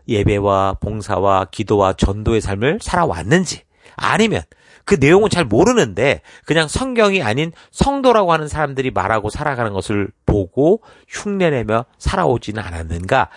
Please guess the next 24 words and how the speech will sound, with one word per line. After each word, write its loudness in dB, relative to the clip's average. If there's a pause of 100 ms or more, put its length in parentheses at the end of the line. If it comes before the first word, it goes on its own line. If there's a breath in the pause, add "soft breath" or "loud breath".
잘 -8
되돌아왔으면 -2
좋겠어요. -12 (640 soft breath)
물론 4 (340 soft breath)
바르고 2
온전히 0
살아가는 -2
주변의 -2
성도들을 0
따라 0
살면 -2
좋을 4
건데 0 (320 loud breath)
대부분 0
인간들이 -4 (180 soft breath)
하나님의 0
말씀을 -4
통해 -4 (240 loud breath)
하나님의 0
진심을 -2
바르게 2
만나지 -2
못한 0
경우 2